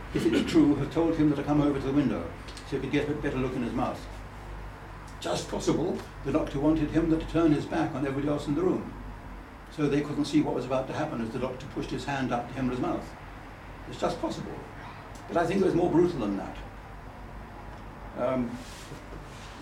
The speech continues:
we have reason to disbelieve the British official version for a, a, a whole series of reasons. That unit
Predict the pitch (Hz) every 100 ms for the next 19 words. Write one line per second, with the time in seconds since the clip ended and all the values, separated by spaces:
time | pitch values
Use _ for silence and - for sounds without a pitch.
0 | 156 156 - 147 226 160 175 156 151 -
1 | 190 - 156 185 147 127 123 131 127 -
2 | 165 151 147 165 131 110 131 135 202 226
3 | - - - - - 160 160 165 165 -
4 | - - 320 - - - - - - 175
5 | - 226 185 151 131 175 - - - -
6 | - - - - - - - - - -
7 | - - - 151 165 165 180 127 104